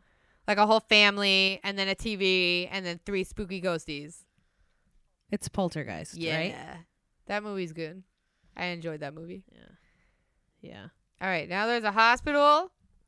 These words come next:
Speaker 1: and guy with black hair and a mustache, a knife, a door,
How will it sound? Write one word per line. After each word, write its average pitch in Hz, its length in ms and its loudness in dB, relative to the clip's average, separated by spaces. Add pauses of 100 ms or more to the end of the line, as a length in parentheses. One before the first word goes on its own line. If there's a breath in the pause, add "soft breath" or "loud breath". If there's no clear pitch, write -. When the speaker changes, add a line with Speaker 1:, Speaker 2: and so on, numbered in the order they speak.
(180)
Speaker 1:
and 185 760 -2
guy 202 200 6
with 196 180 -2
black 202 240 4
hair 208 140 2
and 208 100 -2
a 214 40 -10
mustache, 190 680 0 (100)
a 170 80 -8
knife, 196 580 4
a 165 100 -8
door, 196 600 0